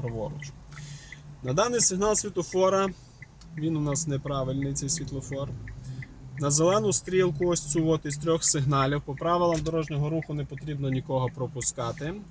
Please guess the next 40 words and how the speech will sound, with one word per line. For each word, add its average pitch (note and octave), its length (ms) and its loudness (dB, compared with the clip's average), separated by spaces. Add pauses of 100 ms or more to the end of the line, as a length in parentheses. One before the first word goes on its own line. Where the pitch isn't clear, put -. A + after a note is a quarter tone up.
(340)
У C#3 80 -2
нас D3+ 220 4
горить C#3 300 2
зелене C3+ 380 2
пішоходам B2 680 -4
перед B2 340 0
нами, C3 280 0
не C#3 160 0
на B2+ 100 0
тій F3 160 -2
дорозі, E3 360 2
куди B2+ 160 -2
ми B2 120 -2
повертаємо A#2+ 580 -2
перед A#2+ 220 -6
нами. D#3+ 280 0
І C3 40 2
от B2 160 -2
зараз B2+ 340 0
жінка C3+ 400 -2
пішла, D#3 420 -2 (400)
вона C#3 220 0
пішла C3+ 320 -2
на B2+ 120 -2
своє A#2+ 340 -2
зелене. A2+ 420 -2 (520)
І C3 120 0
горить F3+ 280 4
зелене F3 360 2
автомобілям, D3+ 580 0
які D3 200 -4
їдуть D3 240 -2
з C#3 80 -4
лівої C#3 280 0
вулиці, B2+ 600 -2
і A#2 60 -6
ми C#3+ 180 -2
їх C#3+ 200 -2
не C3 100 -2
бачимо, D#3 440 -2